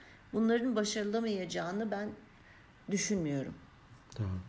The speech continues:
Speaker 2: Şey gibi hani var mısın, yok musun? Bu
Speaker 1: Aynen.
Speaker 2: mücadeleye var. Birilerine ispatlaman da gerekmez, göstermen de gerekmez.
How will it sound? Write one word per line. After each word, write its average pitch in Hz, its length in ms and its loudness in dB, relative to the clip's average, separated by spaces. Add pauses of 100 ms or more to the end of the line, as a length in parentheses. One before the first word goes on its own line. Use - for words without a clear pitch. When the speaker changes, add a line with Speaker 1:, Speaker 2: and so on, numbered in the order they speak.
Speaker 2:
Şey 185 260 8
gibi 104 180 6
hani 92 220 8
var 160 200 10
mısın, 113 400 6
yok 101 240 6
musun? 85 340 0
Bu 101 140 6
Speaker 1:
Aynen. 80 140 6
Speaker 2:
mücadeleye 80 480 2
var. 95 160 4 (400)
Birilerine 135 360 12
ispatlaman 135 680 6
da 104 60 6
gerekmez, 90 580 4
göstermen 110 600 6
de 82 80 4
gerekmez. 80 560 0